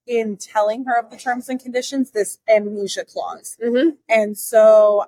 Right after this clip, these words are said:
Speaker 1: I, <laughs> I think it was great, and I think it added to Ursula.
Speaker 2: Mm-hmm, I agree. And it also then gave us more, um, like, of Ariel's friends. So her C G I animal
Speaker 1: Mm-hmm.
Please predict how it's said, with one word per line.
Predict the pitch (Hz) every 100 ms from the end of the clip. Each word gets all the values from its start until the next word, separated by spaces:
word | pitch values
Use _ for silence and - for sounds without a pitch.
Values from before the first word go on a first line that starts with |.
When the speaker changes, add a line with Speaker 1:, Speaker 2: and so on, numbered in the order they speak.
| -
Speaker 1:
I, | 190 202 - - 392
<laughs> | - - 453 - _ -
I | 220 302
think | 330 269 247
it | 214
was | 196 -
great, | 196 185 190 247
and | 220
I | 208
think | 247 214
it | 220
added | - 202 190
to | - -
Ursula. | 185 - _ _ _ _ _
Speaker 2:
Mm-hmm, | 247 262 269
I | 233
agree. | 233 220 220 -
And | 247
it | 254
also | 262 269 311
then | 247 247
gave | 240 233 233
us | 226 - - -
more, | 226 220 220 214 214 127 - _ _
um, | 214 208 196 190 190 185 _ -
like, | 196 - _ _ _
of | 226
Ariel's | 233 226 214 214
friends. | - 190 107 - - - -
So | - 226
her | 233
C | 226 240
G | 202 214
I | 202 202
animal | 196 196 190 180 170
Speaker 1:
Mm-hmm. | -